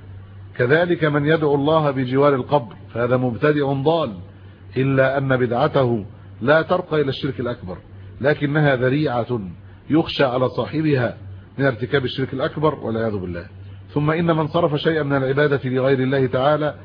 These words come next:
فلا بد من إقامة الحجة عليه قبل أن يكفر بعينه لشدة الجهل في هذا المقام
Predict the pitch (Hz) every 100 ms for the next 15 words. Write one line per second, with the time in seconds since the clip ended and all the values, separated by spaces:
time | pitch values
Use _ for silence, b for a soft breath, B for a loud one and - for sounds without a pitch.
0 | B B - 127 131 135 139 131 127 123
1 | - 143 127 127 110 151 127 123 117 104
2 | 127 113 90 87 139 139 139 139 127 156
3 | - 135 123 127 139 107 90 - B B
4 | B - 107 156 135 139 131 127 147 135
5 | 117 127 123 117 113 131 123